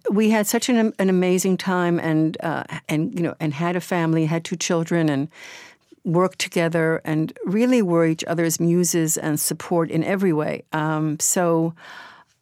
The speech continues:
I am profoundly grateful to have had that relationship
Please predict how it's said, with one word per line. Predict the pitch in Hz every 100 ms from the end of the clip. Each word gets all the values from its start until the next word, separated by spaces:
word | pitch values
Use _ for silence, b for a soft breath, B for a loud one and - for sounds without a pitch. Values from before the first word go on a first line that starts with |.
| _ -
I | 185 190 190 185 180 180 -
am | 170 165 165 165 165 160 - _ _ _ _ _ _ -
profoundly | - - 202 208 196
grateful | 165 170 165 165
to | 160
have | 165
had | 160 156
that | 165
relationship | 165 151 160 170 170 160 160